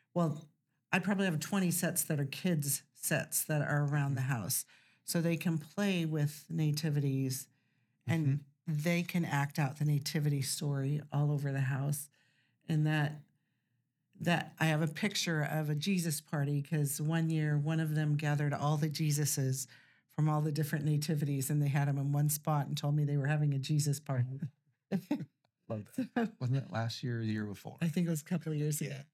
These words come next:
Speaker 2: So fun.
Speaker 1: But, but
Speaker 2: We left
Speaker 1: just
Speaker 2: it there for a little while.
Speaker 1: Yes, but to see them enjoy the nativity story,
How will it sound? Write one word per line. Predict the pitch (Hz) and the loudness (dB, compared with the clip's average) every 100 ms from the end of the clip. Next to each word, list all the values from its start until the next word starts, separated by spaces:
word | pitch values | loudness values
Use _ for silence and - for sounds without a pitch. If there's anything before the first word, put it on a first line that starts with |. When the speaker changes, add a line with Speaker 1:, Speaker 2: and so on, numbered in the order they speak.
| _ _ - | _ _ -8
Speaker 2:
So | - - - | -6 -6 -10
fun. | - - _ _ _ _ _ _ _ | -20 -20 _ _ _ _ _ _ _
Speaker 1:
But, | 185 156 - _ _ _ | 2 2 -4 _ _ _
but | 185 139 | -2 0
Speaker 2:
We | |
left | 175 | 0
Speaker 1:
just | 190 | 0
Speaker 2:
it | 185 156 | -2 -2
there | 165 | -2
for | 139 | -2
a | 143 | -2
little | 139 135 | -2 -4
while. | 127 127 98 92 | -2 -2 -2 -4
Speaker 1:
Yes, | 151 170 - - | -6 -8 -10 -4
but | 196 | -2
to | 196 | -2
see | 175 - 208 | -4 -2 -2
them | 185 180 170 | 0 0 0
enjoy | 175 165 156 151 156 156 147 147 143 - _ _ _ _ _ _ _ _ _ _ _ _ _ _ _ _ _ _ _ _ - - - | -2 -2 -2 0 0 2 2 2 0 -4 _ _ _ _ _ _ _ _ _ _ _ _ _ _ _ _ _ _ _ _ -12 -10 -4
the | 165 170 | 0 2
nativity | 160 147 180 156 147 | 2 0 -2 0 0
story, | 135 - 151 - - | -2 -2 -2 -2 -6